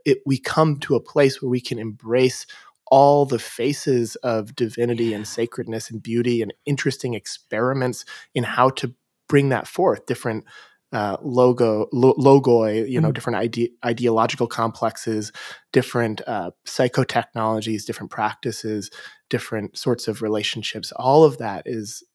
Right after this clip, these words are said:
Speaker 1: fair game, is fertile territory
Speaker 2: And
Speaker 1: to play.
Speaker 2: fun. And, and, and fun.
Speaker 1: And
Speaker 2: And are you
Speaker 1: fun.
Speaker 2: familiar with,
Speaker 1: <laughs>
Speaker 2: um,
Speaker 1: Yeah,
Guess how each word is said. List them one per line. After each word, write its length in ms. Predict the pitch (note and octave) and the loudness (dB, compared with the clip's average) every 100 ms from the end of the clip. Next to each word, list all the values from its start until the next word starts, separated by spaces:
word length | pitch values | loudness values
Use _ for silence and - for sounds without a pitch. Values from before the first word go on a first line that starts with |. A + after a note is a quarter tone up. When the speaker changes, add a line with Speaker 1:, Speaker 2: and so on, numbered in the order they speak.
| _ _ _ _ _ _ | _ _ _ _ _ _
Speaker 1:
fair 280 | - A#2+ A2+ | -2 0 2
game, 380 | - A2+ E2+ E2 | -2 -8 -8 -10
is 120 | - | -12
fertile 460 | - A#2+ - G2+ - | -6 -6 -4 -8 -6
territory 460 | B2 A2 - D#3 | -4 -4 -4 -6
Speaker 2:
And 80 | C3+ | -6
Speaker 1:
to 60 | - | -8
play. 320 | - F3 B2 | -6 -6 -6
Speaker 2:
fun. 80 | F#2 _ _ - - - | -12 _ _ -20 -18 -2
And, 340 | E3+ D#3 C3 - _ _ - | 4 4 4 -2 _ _ 0
and, 140 | F3+ | 0
and 200 | F3+ F#3 | 0 -2
fun. 260 | - F#3 D#3+ | 0 0 2
Speaker 1:
And 180 | D#3+ F3+ | 4 4
Speaker 2:
And 20 | |
are 120 | F3 | 6
you 320 | G3 G#3+ - | 6 6 4
Speaker 1:
fun. 40 | G3 | 0
Speaker 2:
familiar 360 | G#3 G3+ G#3+ | -2 4 6
with, 220 | F3 E3 - | 6 2 -2
Speaker 1:
<laughs> 40 | D3 | 0
Speaker 2:
um, 160 | E3+ | 4
Speaker 1:
Yeah, 80 | D#3 | 4